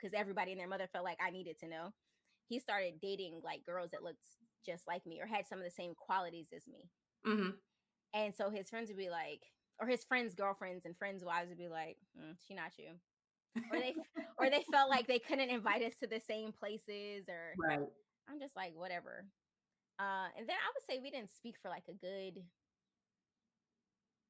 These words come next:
Speaker 1: mm, maybe, like, six months. And then we tried it again 'cause we worked through,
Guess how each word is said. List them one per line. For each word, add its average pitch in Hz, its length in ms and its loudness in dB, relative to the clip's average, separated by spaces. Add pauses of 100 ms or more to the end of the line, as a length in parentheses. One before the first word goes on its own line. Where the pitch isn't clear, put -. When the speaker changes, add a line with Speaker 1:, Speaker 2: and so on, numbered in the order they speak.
(340)
Speaker 1:
mm, 220 480 -6
maybe, 220 240 -6
like, 226 240 -2 (680)
six - 420 -2
months. 196 460 -2 (880)
And 196 140 0
then 190 120 0
we 180 80 -2
tried 180 380 4
it 185 100 -8
again 202 480 -6 (420)
'cause 185 160 -4
we 185 100 -2
worked 180 280 0
through, 175 360 -2